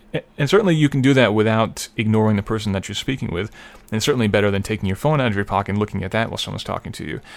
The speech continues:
Uh, but, but still, it does create a bit of a barrier, and it makes people a little bit, uh, less comfortable talking around you. A-, and, and there were certainly situations where, you know, I was talking with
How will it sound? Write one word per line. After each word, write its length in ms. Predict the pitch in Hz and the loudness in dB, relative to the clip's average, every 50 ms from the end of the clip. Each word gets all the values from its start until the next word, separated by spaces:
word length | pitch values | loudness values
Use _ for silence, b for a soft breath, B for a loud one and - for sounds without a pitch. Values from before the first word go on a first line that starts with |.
| B B B B B B B | B B B B B B B
Uh, 160 | - 110 113 110 - | 2 2 2 2 4
but, 160 | 131 147 - | 4 4 4
but 80 | 160 147 | 4 4
still, 200 | - - 190 185 | 4 6 6 6
it 60 | 160 | 6
does 120 | 175 160 - | 4 2 0
create 220 | - 160 156 147 | 2 2 2 2
a 40 | 123 | 4
bit 140 | 135 135 131 | 2 2 2
of 60 | 117 | 2
a 60 | 110 | 0
barrier, 340 | 101 110 110 113 113 110 110 | 0 2 2 4 4 2 2
and 80 | 107 | 2
it 20 | 107 | 0
makes 220 | 110 117 113 - | 0 -2 -2 -4
people 260 | - 113 113 107 - | -8 -6 -4 -2 -2
a 40 | 113 | -2
little 200 | 117 135 143 147 | -2 -2 -4 -4
bit, 460 | 131 120 120 120 127 - - - - 104 | -2 -2 -2 -4 -4 -6 -10 -10 -8 -6
uh, 180 | 90 90 95 | -6 -4 -4
less 220 | 101 107 110 - - | -2 -2 -2 -4 -4
comfortable 420 | - - 107 - - 104 - 95 | -6 -6 -6 -6 -6 -8 -8 -8
talking 380 | 98 - 107 107 104 - 107 104 | -8 -6 -6 -6 -6 -4 -6 -6
around 320 | 104 107 110 110 113 - | -4 -4 -4 -4 -4 -6
you. 140 | 110 107 - - - - - - | -6 -8 -8 -10 -14 -14 -8 -8
A-, 160 | 143 - - | -6 -2 0
and, 180 | 139 139 147 - | 2 2 2 2
and 100 | 147 135 | 4 4
there 60 | 139 | 4
were 60 | 143 | 4
certainly 260 | - 151 139 139 131 | 4 4 2 2 2
situations 640 | 120 - 123 107 120 107 110 120 - 127 120 110 104 | 0 0 0 0 2 2 2 2 2 0 0 0 0
where, 320 | 101 104 101 101 101 101 - B B B B B B B B B | 0 0 2 2 2 2 0 B B B B B B B B B
you 80 | B 110 | B 0
know, 60 | 107 | 0
I 60 | 98 | 0
was 80 | 104 - | 0 0
talking 340 | - 107 101 - 107 104 101 | 0 -2 -2 0 0 0 2
with 380 | 101 101 98 95 - - - | 2 0 -2 -4 -8 -12 -16